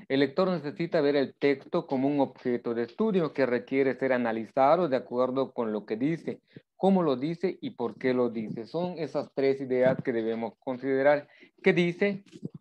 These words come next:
¿Cómo lo dice? ¿Y por qué lo dice? Bajo esta perspectiva nos va quedando claro la terminología a usarse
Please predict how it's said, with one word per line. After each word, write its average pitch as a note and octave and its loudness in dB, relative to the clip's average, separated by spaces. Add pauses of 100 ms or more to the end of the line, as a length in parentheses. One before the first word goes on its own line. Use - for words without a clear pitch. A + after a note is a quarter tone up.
(420)
¿Cómo F#3+ 4
lo D3+ 2
dice? E3 -4
¿Y C#3+ -8
por C3+ 0
qué C#3+ 4
lo C3 4
dice? G#2 -6 (2500)
Bajo C3+ 4
esta F#3 4
perspectiva D#3+ 2
nos C3+ -2
va B2+ 4 (120)
quedando B2+ 2
claro B2 4 (460)
la D3 2
terminología B2 0
a - -4
usarse B2+ 0